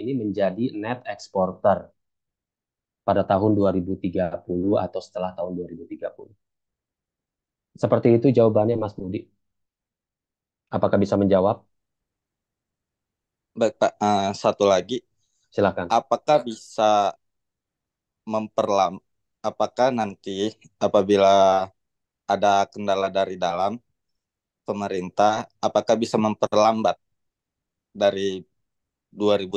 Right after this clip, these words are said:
Speaker 2: tiga puluh, Pak?
Speaker 1: Bisa.
Speaker 2: Terima kasih.
Speaker 1: Bisa. Eh,
Speaker 2: Alasannya?
Speaker 1: it-, ya, eh,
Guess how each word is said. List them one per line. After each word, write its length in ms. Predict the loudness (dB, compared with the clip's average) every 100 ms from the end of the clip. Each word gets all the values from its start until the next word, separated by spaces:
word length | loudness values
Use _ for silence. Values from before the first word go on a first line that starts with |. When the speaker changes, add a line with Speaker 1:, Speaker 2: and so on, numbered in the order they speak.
| -6
Speaker 2:
tiga 160 | -4 -2
puluh, 160 | -2 -6 -6
Pak? 100 | -16 _ _ _ _ _ _ 2
Speaker 1:
Bisa. 200 | 4 4 2 -4 -10
Speaker 2:
Terima 300 | -10 -10 -4 -2 -2 _
kasih. 200 | -12 -4
Speaker 1:
Bisa. 360 | 0 0 -2 _ _ _ _ _ _ _ _ _ _ _ _ _ _
Eh, 240 | 2 4 6
Speaker 2:
Alasannya? 420 | 6 4 2 -2
Speaker 1:
it-, 120 | -6 _ _ -20 _ _ _ _ _ 0 4
ya, 60 | 6 6 4
eh, 240 | 6 8